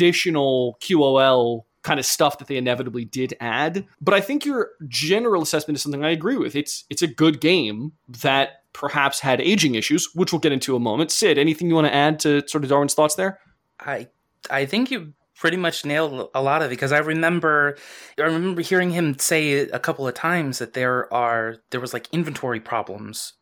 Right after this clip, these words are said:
Speaker 2: with the first game, and, and I was trying to think back. I had a, a lot of hazy memories of the first game, so I don't necessarily remember ever running into that, but, like, I immediately went back to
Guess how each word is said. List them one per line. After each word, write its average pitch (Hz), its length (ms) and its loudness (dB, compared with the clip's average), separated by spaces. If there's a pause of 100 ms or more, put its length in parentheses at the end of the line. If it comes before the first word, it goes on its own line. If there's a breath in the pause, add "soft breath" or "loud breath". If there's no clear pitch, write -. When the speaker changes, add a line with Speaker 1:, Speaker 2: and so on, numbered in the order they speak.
(120)
Speaker 2:
with 117 220 -2
the 117 80 -8
first - 320 -4
game, 107 320 -6 (400 loud breath)
and, 127 400 0 (240)
and 151 80 0
I 165 40 2
was 143 120 -2
trying 208 160 2
to 180 40 2
think 165 360 -2
back. 196 480 -6 (100)
I 156 80 2
had 160 100 4
a, 143 100 -4 (180)
a 151 100 4
lot 151 160 4
of 139 80 -6
hazy 147 300 -2
memories 139 420 0
of 113 80 -10
the 120 80 -8
first 160 340 -2
game, 120 240 -2
so 107 220 -2
I 117 80 0
don't 143 320 -2 (340)
necessarily 139 480 0
remember 139 280 0
ever 127 180 0
running 120 340 -2
into 139 260 -2
that, 190 300 0 (400 loud breath)
but, 139 160 0
like, 135 240 -4
I 180 260 2 (140)
immediately 147 420 0
went 131 200 -2
back 117 340 -4
to 117 580 -6